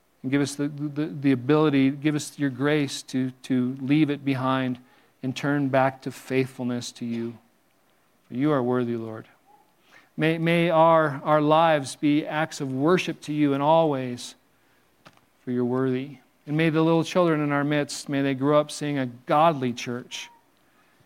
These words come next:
seeing a godly church with godly men, godly women who are devoted to Jesus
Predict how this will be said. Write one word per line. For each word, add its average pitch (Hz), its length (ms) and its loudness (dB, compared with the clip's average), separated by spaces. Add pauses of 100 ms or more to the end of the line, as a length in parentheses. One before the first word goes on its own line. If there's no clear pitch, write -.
(120)
seeing 156 280 -2
a 147 60 2
godly 147 480 4
church 139 280 -2
with 131 200 -6 (180)
godly 170 400 4
men, 135 300 2
godly 156 360 4
women 139 360 0 (260)
who - 120 0
are 147 60 4
devoted 151 640 2
to 143 80 0
Jesus 135 640 -2